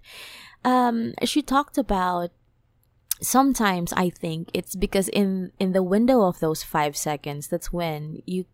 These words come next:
you have a chance to sort of change your mind. Does that make sense? Uh, so if you let it pass,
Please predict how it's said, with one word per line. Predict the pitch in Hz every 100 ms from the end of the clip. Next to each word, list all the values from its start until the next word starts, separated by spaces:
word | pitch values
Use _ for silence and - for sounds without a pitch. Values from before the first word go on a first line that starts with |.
| _
you | - 190
have | 156 165 208 214 -
a | 175
chance | - - 160 175 -
to | -
sort | 180 175 165
of | 165 -
change | - 156 156 156 -
your | 139
mind. | 135 131 127 143 202 226 220 - _ _ _ _ _ _ _
Does | - 208
that | 254
make | 233
sense? | - 170 180 - - _ - - - - -
Uh, | 208 208 202 190 185 175 - - - - - - 73 76
so | 208 285 277
if | 254 262 254
you | 254 262
let | 247 254
it | 262 -
pass, | - 208 165 160 180 - -